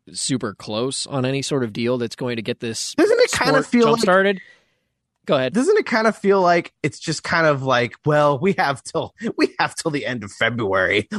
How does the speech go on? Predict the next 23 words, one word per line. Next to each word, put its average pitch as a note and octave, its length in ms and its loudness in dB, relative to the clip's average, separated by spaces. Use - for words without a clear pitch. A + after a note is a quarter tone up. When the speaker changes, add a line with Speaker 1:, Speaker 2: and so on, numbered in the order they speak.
Speaker 2:
Let's G#3+ 180 2
just D3+ 220 -2
joke C3 260 -2
around." F#2+ 460 -2
Speaker 1:
I, E3+ 180 -6
well, G3 140 0
I'll A3+ 100 0
Speaker 2:
That F#3+ 60 4
Speaker 1:
be, E4 80 4
Speaker 2:
ki- B3 80 0
Speaker 1:
I'll A3 140 4
be D4+ 120 4
honest F4+ 220 2
with B3+ 100 2
you. A3+ 160 2
I G3 180 -2
don't F4 180 0
even C4+ 200 2
know A3+ 160 4
that A3 140 0
that's F3 260 -2
the E3+ 120 0
deadline C#3 440 0